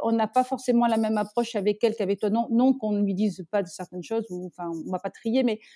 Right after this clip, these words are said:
on n'aura peut-être pas les mêmes, heu, les mêmes rela-, la même relation. Et ils ont pas voulu.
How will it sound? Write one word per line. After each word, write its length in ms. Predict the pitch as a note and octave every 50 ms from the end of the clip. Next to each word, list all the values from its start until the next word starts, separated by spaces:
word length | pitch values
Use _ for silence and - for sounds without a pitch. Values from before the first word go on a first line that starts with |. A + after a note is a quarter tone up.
| - _ - - -
on 160 | G#3+ G#3+ A3
n'aura 240 | A3 G#3+ G3+ G#3 G3+
peut-être 200 | - A#3 A3 -
pas 120 | - B3
les 120 | C4 B3+ A#3
mêmes, 240 | A3+ A3+ A#3 A3+ A3
heu, 180 | G#3+ G#3 G3+ G3+
les 100 | G3 G#3+
mêmes 200 | A3 A3 A#3+ A#3
rela-, 280 | G3+ A#3 G#3+ G#3 G3+ G#3
la 100 | A3 A3
même 160 | B3 B3 B3
relation. 560 | G#3+ A#3+ A3+ A3 G#3 - - - G3+ A#3 C4 - _ _ -
Et 80 | G#3 A3+
ils 80 | A3
ont 80 | A#3+ G#3+
pas 80 | D#4
voulu. 300 | C#4+ A#3+ A#3 G3 F#3+ G3